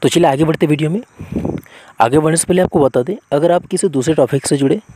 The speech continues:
निबंध का videos देखना चाहते हैं तो playlist में जाके देख सकते हो। तो चलिए आगे बढ़ते वीडियो में। सबसे पहले प्रस्तावना से शुरू करते हैं। देखिए, साक्षरता मानव की प्रगति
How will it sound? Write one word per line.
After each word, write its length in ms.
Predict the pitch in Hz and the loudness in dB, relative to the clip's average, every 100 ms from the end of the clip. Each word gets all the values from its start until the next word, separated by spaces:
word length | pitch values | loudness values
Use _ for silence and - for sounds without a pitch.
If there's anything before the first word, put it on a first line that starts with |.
| - _ - | -20 _ -4
निबंध 300 | 135 127 151 | 2 2 2
का 100 | 165 | 0
videos 220 | 147 135 123 | 0 0 0
देखना 220 | 123 123 | -2 -2
चाहते 280 | 120 117 147 | -2 0 0
हैं 80 | |
तो 100 | 160 | 0
playlist 360 | 202 135 131 - | 2 2 2 0
में 60 | 160 | 0
जाके 180 | 170 | 0
देख 200 | 160 120 | 2 0
सकते 260 | - - - | 0 -6 -4
हो। 60 | 104 | -4
तो 80 | |
चलिए 200 | - 151 | 0 0
आगे 180 | 190 123 | 2 0
बढ़ते 220 | 110 101 | 0 -2
वीडियो 220 | 104 104 98 | -2 -2 -4
में। 120 | 110 _ _ - - - - _ _ | -8 _ _ -20 -20 -20 -20 _ _
सबसे 240 | - 160 190 | -6 -2 -2
पहले 180 | 190 202 | -2 0
प्रस्तावना 460 | 151 139 131 139 | 0 0 0 0
से 100 | 151 | -2
शुरू 180 | - 135 | -2 -2
करते 300 | 113 107 107 | -2 -2 -6
हैं। 220 | 104 151 | -6 -6
देखिए, 180 | 147 156 | -4 -4
साक्षरता 440 | - 135 - 165 | -2 -4 -4 -4
मानव 300 | 170 123 135 | -2 0 -2
की 120 | 151 165 | -2 -4
प्रगति 580 | 170 151 143 - 143 | 0 0 0 -2 -8